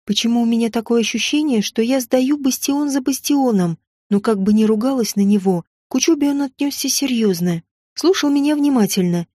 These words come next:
задавал уточняющие вопросы, схватывал всё быстро. Я не могла не понимать, почему он при возможностях своей семьи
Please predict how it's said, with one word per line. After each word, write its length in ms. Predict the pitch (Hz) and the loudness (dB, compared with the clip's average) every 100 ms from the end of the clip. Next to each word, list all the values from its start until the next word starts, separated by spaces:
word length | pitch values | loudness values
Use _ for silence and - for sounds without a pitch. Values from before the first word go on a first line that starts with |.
| _ - | _ -4
задавал 440 | 196 190 254 277 | 0 2 2 0
уточняющие 680 | 262 254 - 269 269 - 262 | 0 -2 -2 -2 -2 -2 -2
вопросы, 600 | 262 - 208 180 190 170 _ _ - | -2 0 -2 -2 -4 -6 _ _ -12
схватывал 480 | - 302 339 311 311 | -4 -2 0 0 0
всё 240 | - 302 | -2 -2
быстро. 500 | 220 196 - 190 180 _ _ - | 0 -2 -2 -4 -4 _ _ -2
Я 180 | 214 240 | 0 2
не 80 | |
могла 320 | 240 240 247 269 | 2 0 0 0
не 100 | 262 | -2
понимать, 540 | 262 269 254 185 - | -2 0 0 -2 -2
почему 440 | 202 - 240 254 - | -4 -2 0 0 0
он 160 | 233 208 | -2 0
при 120 | 214 | 0
возможностях 720 | 220 214 233 208 208 - 214 | 0 0 0 2 0 0 -4
своей 300 | - 208 214 | 0 0 2
семьи 480 | - 214 214 269 | 0 0 2 2